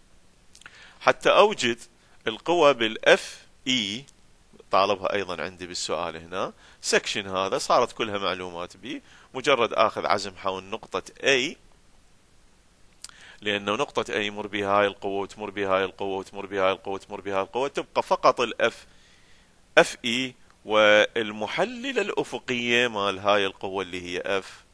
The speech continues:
اف بي. فإذا summation moment حول نقطة A يساوي صفر بهالاتجاه، ناقص ثمانية اللي هي هذه، لأنه راح تكون بالاتجاه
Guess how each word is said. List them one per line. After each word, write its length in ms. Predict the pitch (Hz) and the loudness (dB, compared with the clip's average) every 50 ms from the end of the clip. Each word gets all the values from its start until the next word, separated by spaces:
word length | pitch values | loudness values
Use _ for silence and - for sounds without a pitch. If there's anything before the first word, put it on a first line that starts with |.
| - | -6
اف 320 | - 95 95 - - - - _ _ - - 82 | -4 -4 -4 -6 -10 -20 -20 _ _ -20 -16 -14
بي. 220 | 90 78 71 69 _ _ _ - - - - - - - _ - | -12 -12 -14 -16 _ _ _ -20 -20 -20 -20 -20 -20 -20 _ -4
فإذا 280 | - 98 98 104 101 | -2 -2 -2 -2 -4
summation 520 | 92 - - 104 107 107 107 101 - 110 101 101 | -6 -6 -6 -6 -6 -6 -8 -6 -8 -10 -10 -8
moment 320 | 107 107 104 101 98 90 - | -8 -8 -6 -6 -8 -10 -8
حول 240 | - 98 101 98 | -6 -6 -6 -6
نقطة 340 | 95 98 101 - - - 95 - - - | -8 -10 -12 -10 -8 -8 -8 -8 -8 -6
A 20 | 95 | -4
يساوي 560 | 98 95 92 90 95 - - 104 98 95 92 | -4 -4 -4 -6 -8 -4 0 0 0 0 0
صفر 360 | 90 - 95 - 101 95 95 | -4 -10 -12 -10 -10 -10 -10
بهالاتجاه، 720 | 92 101 92 90 87 - - - 87 101 104 110 131 147 - - - - - - - - - | -10 -12 -10 -12 -12 -12 -14 -14 -6 -2 0 2 2 0 -2 -8 -20 -20 -20 -20 -20 -20 -8
ناقص 460 | 107 110 123 139 151 - 143 - - | 0 4 6 6 6 4 0 -2 -2
ثمانية 720 | - - - 120 110 107 101 101 101 101 104 107 127 151 - - | -4 -6 -6 -2 2 2 2 2 2 0 -2 -2 -2 -2 -6 -10
اللي 320 | 95 95 87 90 90 90 | -12 -10 -8 -10 -8 -8
هي 160 | 90 87 87 | -6 -4 -4
هذه، 540 | 87 90 87 82 85 87 - 98 113 156 - - - _ | -2 -2 0 0 -2 -2 -4 -6 -8 -8 -10 -12 -18 _
لأنه 300 | - 90 78 87 90 87 | -14 -12 -12 -12 -10 -10
راح 300 | 87 90 87 82 - - _ - - 95 | -10 -8 -8 -8 -10 -14 _ -20 -18 -18
تكون 340 | - - - 101 90 87 82 - - | -18 -14 -12 -12 -12 -12 -14 -14 -14
بالاتجاه 680 | 92 87 87 _ - - 87 - 98 95 92 90 85 | -14 -14 -14 _ -20 -20 -12 -8 -4 -4 -4 -4 -4